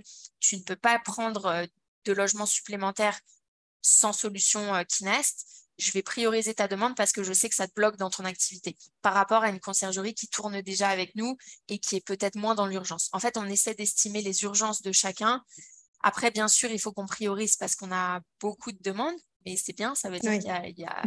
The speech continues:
Speaker 1: il y a du besoin. Euh, mais c'est vrai qu'on va prioriser par rapport aux urgences plutôt qu'au volume.
Speaker 2: Ok, je vois, c'est clair.
Speaker 1: Top.
Speaker 2: Eh bien, écoute, euh, merci beaucoup, Audrey. Tu veux, ben, rajouter quelque chose pour la fin ?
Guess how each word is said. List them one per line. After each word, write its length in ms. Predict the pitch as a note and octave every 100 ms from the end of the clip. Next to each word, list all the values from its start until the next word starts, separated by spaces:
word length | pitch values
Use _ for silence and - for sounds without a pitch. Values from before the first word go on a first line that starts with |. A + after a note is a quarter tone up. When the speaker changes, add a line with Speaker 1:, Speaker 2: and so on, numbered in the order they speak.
| F#3 G#3
Speaker 1:
il 40 |
y 40 | -
a 40 |
du 140 | F3+ G3
besoin. 480 | G3 F#3+ G#3 C4 F#4 - - - -
Euh, 200 | F#3+ F#3 F3+ F3+
mais 120 | G3
c'est 140 | G3 G#3
vrai 140 | A3+
qu'on 120 | A#3+
va 120 | G3+ F#3
prioriser 520 | - G#3+ G3+ G3 A3
par 140 | G3
rapport 240 | F#3 - G3
aux 80 |
urgences 420 | F#3+ G3+ F#3+ G#3+ -
plutôt 280 | - -
qu'au 140 | G3+ A3
volume. 300 | F#3 F3 D#3+ _ _ _ _ _
Speaker 2:
Ok, 580 | A#3 A#3 A#3 - - G3+ - - _ -
je 120 | G3+
vois, 180 | G3 G3
c'est 140 | F#3
clair. 380 | G3 F#3+ F#3+ - - _ _ _ _ -
Speaker 1:
Top. 100 | G3+
Speaker 2:
Eh 40 |
bien, 320 | G3+ A3 G#3+
écoute, 440 | G#3+ G#3 A#3+ A#3 -
euh, 320 | G3+ F#3+ F#3 F3+
merci 380 | F#3+ G3 -
beaucoup, 360 | G3+ G3 - C4
Audrey. 380 | A3+ G#3 A#3 D4+
Tu 160 | D4
veux, 840 | A3 A#3 A#3 A#3+ A#3 A3+ A3+ A3 - _ _
ben, 180 | G3 G3+
rajouter 580 | G3 G#3 A3+ A#3 B3+ B3
quelque 240 | B3 A#3 A#3+
chose 220 | C4 B3+
pour 120 | A#3+
la 80 | A3+
fin ? 320 | A3+ A#3+ D4+